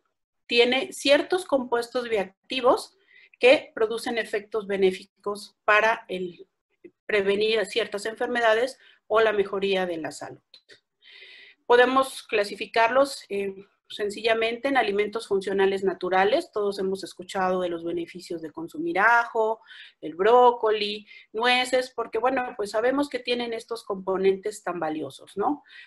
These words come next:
Pero también la industria de los alimentos ha entrado a aprovechar estas características, extraer estos compuestos bioactivos de las matrices alimentarias originales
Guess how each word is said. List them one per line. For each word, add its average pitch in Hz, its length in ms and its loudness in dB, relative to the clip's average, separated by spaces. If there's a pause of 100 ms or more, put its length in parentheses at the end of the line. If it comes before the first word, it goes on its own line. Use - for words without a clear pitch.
(120)
Pero 320 260 6
también 302 560 4 (100)
la 202 120 -2
industria 220 400 -2
de 254 80 0
los 247 180 -4
alimentos 247 680 -4
ha 190 120 -2
entrado 220 640 2 (260)
a 165 240 -14 (280)
aprovechar 208 720 0
estas 220 320 -6
características, 247 1080 -2 (420)
extraer 202 720 0 (100)
estos 208 520 -6
compuestos 208 580 -4
bioactivos 247 640 0 (380)
de 185 100 -4
las 170 140 -2
matrices 220 680 -4
alimentarias 240 680 -2
originales 269 720 2